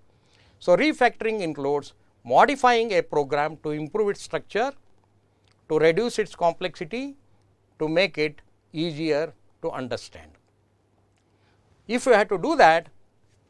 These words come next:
there are stereotypical situation for code improvement that are coming up. One is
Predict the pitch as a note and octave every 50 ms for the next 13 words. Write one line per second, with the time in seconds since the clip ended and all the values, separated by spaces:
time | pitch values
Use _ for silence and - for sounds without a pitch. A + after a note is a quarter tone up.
0 | _ - D3+ E3 F#3 G#3 G#3 G#3 - - G3+ G3 G3+ B3+ C4+ B3+ A#3 G#3+ E3+ G#3
1 | G3 G#3+ F3+ - - F3+ D3+ - F#3 E3+ - - F3+ E3 - E3+ E3+ E3 - -
2 | G3 G#3 A3 G#3+ G3 G3 F3+ D3+ D#3 - E3+ E3 D#3 D#3 D#3+ D#3+ C#3+ B2+ C3+ C#3
3 | C3+ D3+ E3 G3 - _ _ _ _ _ _ - D3+ D3 D3+ C3+ A#2 G#2+ F#2 -
4 | _ _ _ _ _ _ _ - F3+ G3 A3 G#3+ G3 G3+ F#3 F3+